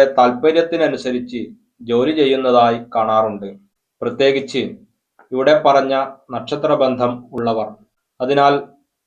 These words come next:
അവർക്ക് ജോലിസ്ഥലങ്ങളിൽ പരാജയം സംഭവിക്കുന്നു. ശനിയുടെയും ചൊവ്വയുടെയും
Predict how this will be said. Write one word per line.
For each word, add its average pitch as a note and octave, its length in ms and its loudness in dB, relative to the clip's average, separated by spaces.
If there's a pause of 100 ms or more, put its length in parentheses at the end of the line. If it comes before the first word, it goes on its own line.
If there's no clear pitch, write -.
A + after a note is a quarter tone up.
(320)
അവർക്ക് D3+ 360 2 (480)
ജോലിസ്ഥലങ്ങളിൽ C#3 760 2 (220)
പരാജയം C3 500 2 (100)
സംഭവിക്കുന്നു. A2+ 640 -6 (420)
ശനിയുടെയും E3+ 680 0 (120)
ചൊവ്വയുടെയും D#3+ 680 2